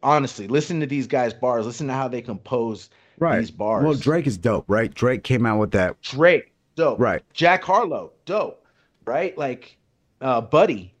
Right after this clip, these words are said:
Speaker 1: You know Buddy's on the up and up. I love Buddy. He's coming up. Dope. Twenty-one Savage, dope, bro. Not all his shit. Like, he's someone I like. I don't like all
Speaker 2: Yeah,
Speaker 1: his
Speaker 2: he's
Speaker 1: shit,
Speaker 2: dope.
Speaker 1: not gonna lie.
Speaker 2: He's dope.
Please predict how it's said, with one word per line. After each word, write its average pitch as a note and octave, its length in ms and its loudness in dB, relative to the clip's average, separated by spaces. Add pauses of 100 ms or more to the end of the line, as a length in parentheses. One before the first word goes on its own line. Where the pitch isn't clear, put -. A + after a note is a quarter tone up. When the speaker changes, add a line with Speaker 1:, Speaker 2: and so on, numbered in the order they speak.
(600)
Speaker 1:
You D3 120 -6
know F#3+ 100 2
Buddy's D3+ 400 0
on A2+ 200 -6
the A2+ 120 -10
up C#3+ 160 -2
and A2 120 -10
up. G#2+ 160 -10
I A#2 80 -6
love D3 320 -4
Buddy. A#2+ 320 -4 (880)
He's G3 240 -8
coming B2 320 -6
up. F2 260 -16
Dope. F3+ 380 -2 (420)
Twenty-one A3 460 0
Savage, D3+ 680 -4
dope, A#2 340 -6 (180)
bro. - 180 -20 (960)
Not A3 180 6
all A3+ 220 8
his E3+ 100 2
shit. D3 240 2
Like, D3+ 180 2
he's G#3 220 -2
someone F3+ 320 4
I D3 80 2
like. C#3+ 300 4
I C#3+ 120 -2
don't D3+ 140 -2
like C#3 160 -2
all C#3 140 0
Speaker 2:
Yeah, D3 60 2
Speaker 1:
his D3+ 80 2
Speaker 2:
he's F#3 60 -2
Speaker 1:
shit, B2+ 60 -6
Speaker 2:
dope. B2+ 180 2
Speaker 1:
not B2+ 60 -8
gonna A#2+ 120 -10
lie. G#2+ 160 -6
Speaker 2:
He's D3 120 -2
dope. A#2+ 240 0